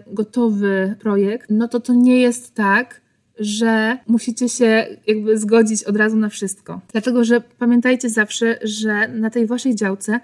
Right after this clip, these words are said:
naprawdę można zbudować wszystko. Tutaj wam nikt nie będzie kazał zrobić czegoś w jakiś określony sposób. No, jeżeli szuka się projektu gotowego, no to ma się jakoś tam ograniczony wybór, ale też tych projektów jest naprawdę dużo.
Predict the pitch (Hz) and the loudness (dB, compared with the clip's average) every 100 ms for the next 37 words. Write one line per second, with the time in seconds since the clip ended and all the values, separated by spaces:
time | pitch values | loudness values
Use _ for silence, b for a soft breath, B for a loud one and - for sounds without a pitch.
0 | b b b - 220 - 254 208 196 202 | b b b -8 -8 0 0 0 -2 -2
1 | 247 262 _ 220 220 208 208 226 262 - | -2 -6 _ -2 0 0 0 -2 -2 -6
2 | _ _ _ - 220 262 214 190 254 - | _ _ _ -10 -4 0 0 0 -2 2
3 | 339 - - - 220 - _ _ 226 277 | 2 2 -6 -12 -12 -14 _ _ -6 0
4 | 285 269 277 285 294 - 269 254 254 254 | 2 2 4 2 0 -2 2 4 4 2
5 | 240 247 262 254 254 254 254 254 247 - | -2 0 0 2 2 2 2 -2 -4 -6
6 | - 233 247 247 240 - 226 247 233 233 | -2 2 4 2 0 0 2 2 2 -2
7 | 247 233 254 254 254 247 185 175 - - | -2 -2 -2 2 2 2 -4 -6 -10 -18
8 | _ _ - 247 262 254 254 247 262 254 | _ _ -2 2 4 4 2 0 -2 -4
9 | 247 254 240 240 233 226 220 220 220 240 | -2 -2 2 2 2 -2 -2 -2 -2 -2
10 | 233 226 226 220 b 220 240 247 - 208 | -2 -2 -2 -6 b 4 6 6 2 0
11 | 202 - 214 214 214 214 208 220 214 208 | -2 -4 -2 0 0 0 0 0 0 0
12 | 240 240 _ - 226 226 208 208 - - | -2 -4 _ -4 -2 -2 -4 -6 -8 -12
13 | 202 196 190 185 196 196 _ 208 220 - | -6 -2 -2 -2 -8 -10 _ 0 0 -2
14 | 202 196 190 185 180 180 170 - | -6 -4 -4 -4 -4 -6 -8 -14